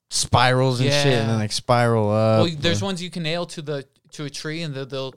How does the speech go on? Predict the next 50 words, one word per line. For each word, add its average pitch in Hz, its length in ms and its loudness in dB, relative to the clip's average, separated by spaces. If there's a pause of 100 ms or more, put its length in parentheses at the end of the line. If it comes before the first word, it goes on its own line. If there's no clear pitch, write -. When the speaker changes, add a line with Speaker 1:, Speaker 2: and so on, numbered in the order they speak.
(140)
Speaker 2:
they'll 127 140 -14
create 135 340 -14
Speaker 1:
Oh, 120 180 6
yeah. 98 80 0
Speaker 2:
spirals 92 280 -4
and 139 140 -10
shit. 143 360 -10 (160)
Yeah. 123 300 -10 (480)
Speaker 1:
Um, 95 240 -8 (460)
Speaker 2:
Those 165 200 -12
ones 156 180 -14
are - 60 -20 (180)
dope, 147 400 -10
man. 143 380 -12
Speaker 1:
I 143 120 4
thought 254 260 -6
Roman 143 280 2
candles 104 400 -2
were 90 80 -6
the 104 80 -10
coolest. 95 520 -6 (220)
Speaker 2:
Roman 175 240 -4
candles 147 320 -8
will 127 80 -14
always 123 240 -16
be 120 140 -20
the - 180 -20
Speaker 1:
'Cause 98 180 -6
it's 104 160 -6
just - 140 -10
like 87 160 -12
fucking - 240 -10
Speaker 2:
Pow, - 160 -12 (160)
pow, - 320 -10 (140)
pow, - 380 -14
pow, - 100 -12 (140)
pow. - 320 -20 (720)
Speaker 1:
Honestly, 113 320 -6
it's 92 100 -8
just 104 160 -6
a 95 40 -8
flare 98 280 -6
Speaker 2:
Have 165 140 0
Speaker 1:
gun. 190 60 -2
Speaker 2:
you 196 80 4
ever 202 220 0
seen 170 420 0
a 151 140 -2 (360)
big 147 220 -2
one 180 380 -8